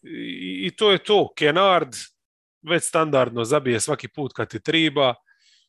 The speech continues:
E, osamnaest trica su ubacili i to ti je to,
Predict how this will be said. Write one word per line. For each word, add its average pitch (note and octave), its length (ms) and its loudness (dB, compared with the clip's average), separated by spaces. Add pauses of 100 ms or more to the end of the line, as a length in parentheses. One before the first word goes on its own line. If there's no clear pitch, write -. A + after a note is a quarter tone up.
(420)
E, C3 60 -6 (1400)
osamnaest F3+ 640 0
trica E3 400 0
su D3+ 160 -8
ubacili D#3+ 680 2
i D#3+ 80 -4
to F#3 120 -2
ti E3 100 -12
je C#3+ 100 -6
to, G#2 220 -4